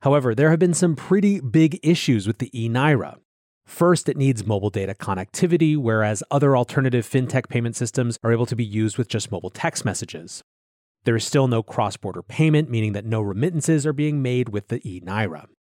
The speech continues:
There are spending restrictions on people who have been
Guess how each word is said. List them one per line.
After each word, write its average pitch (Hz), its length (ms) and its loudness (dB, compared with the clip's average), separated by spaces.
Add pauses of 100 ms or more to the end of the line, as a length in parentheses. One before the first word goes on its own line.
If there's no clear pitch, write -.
(460)
There 117 120 2
are 139 120 4
spending 185 420 2
restrictions 113 420 -2
on 107 160 -2
people 139 260 -2
who 135 100 2
have 123 80 0
been 135 120 -2